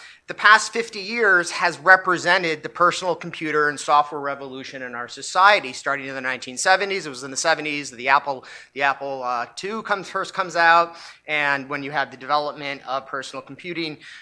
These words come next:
uh, capabilities and operating systems that run on general purpose computers. And in nineteen seventy, then professor of law at Harvard Law School, Stephen Breyer, writes in an,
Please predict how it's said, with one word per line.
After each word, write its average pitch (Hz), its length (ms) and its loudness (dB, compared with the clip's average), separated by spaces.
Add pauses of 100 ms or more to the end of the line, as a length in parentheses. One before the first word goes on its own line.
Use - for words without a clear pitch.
(100)
uh, 135 280 2
capabilities 156 760 -4
and 139 180 -8
operating 135 460 -2
systems 127 460 -12
that 117 120 -10
run 127 200 -6
on 123 120 -6
general 127 240 -8
purpose 127 360 -12
computers. 170 560 0
And 160 80 -6
in 160 80 -6
nineteen 190 400 0
seventy, 185 460 0
then 180 400 4
professor 190 680 2
of 156 100 -2
law 160 280 6
at 147 60 4
Harvard 160 340 -2
Law 156 220 2
School, 151 480 -10 (280)
Stephen 190 480 -6
Breyer, 156 540 6 (280)
writes 160 320 4
in 151 160 -8
an, 131 60 -6